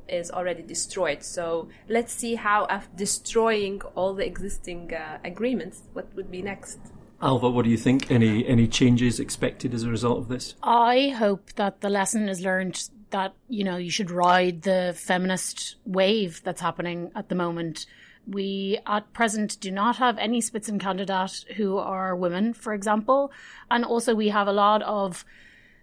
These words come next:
Speaker 3: centre-leaning politicians moving to the right. We just heard that Macron thinks that Europe is too liberal, when actually I think that it was inspirational that so many new candidates, so many women, so many people of colour ran and won.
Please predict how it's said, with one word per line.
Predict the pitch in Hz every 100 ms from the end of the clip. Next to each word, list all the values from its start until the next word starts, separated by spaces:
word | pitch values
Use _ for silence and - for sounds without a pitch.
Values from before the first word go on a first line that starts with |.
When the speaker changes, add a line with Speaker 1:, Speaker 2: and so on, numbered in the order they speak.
| -
Speaker 3:
centre-leaning | - 233 226 226 233 208 196 208 208 202
politicians | 185 196 202 214 190 208 190
moving | 196 190 196 196
to | 202
the |
right. | 196 202 180 170 - 214 214
We | 214
just | 196 190 -
heard | 208 190
that | 202 -
Macron | 185 - 214 202
thinks | - 214 -
that | 220 226
Europe | 240 226 214
is | 202
too | - 330
liberal, | 277 214 185 180 170 - - -
when | 226 220
actually | 214 - 240 226 214 - -
I | 220
think | 285 277
that | 277 262
it | 226
was | 220
inspirational | 233 226 226 214 214 226 190
that | 190
so | - - 240 254 285
many | 240 226
new | 208 214 220
candidates, | 214 208 185 170 202 208 - -
so | 233
many | 220 214 214 214
women, | 220 214 208 202 233 294 -
so | - 220 208
many | 208 202 202 202
people | 202 214 208
of | 190
colour | - 196 240 - -
ran | 226 208 214 254
and | 247 214 185
won. | 180 196 180